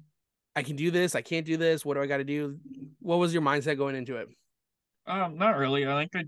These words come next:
Speaker 2: just, like, slowly went faster and faster, and then it started picking out, and that's when, like,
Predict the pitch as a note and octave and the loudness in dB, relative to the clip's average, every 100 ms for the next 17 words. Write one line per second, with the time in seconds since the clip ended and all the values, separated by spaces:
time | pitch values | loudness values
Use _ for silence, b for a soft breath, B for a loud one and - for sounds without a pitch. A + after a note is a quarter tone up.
0 | - D3 - C3 - - C3+ C3+ C3+ C#3 | -8 -10 -2 -2 -2 -2 2 4 6 4
1 | C3 B2+ - - B2+ C#3+ - C#3+ C3+ - | 2 -2 -6 -2 0 0 -2 -2 -2 2
2 | C3+ C3+ - D3+ C#3+ C3 C3+ C3+ C3+ - | 2 0 -4 -4 -4 -4 -2 -2 -4 -4
3 | C#3+ C3 B2+ - C#3+ C3+ C#3 C#3 D3 C3 | -2 -4 -6 -14 -10 -8 -4 -2 -2 -6
4 | B2+ C3+ _ C3+ C3 - - _ _ C#3 | -10 -14 _ -10 -10 -14 -20 _ _ -12
5 | B2+ B2+ B2+ | -12 -10 -14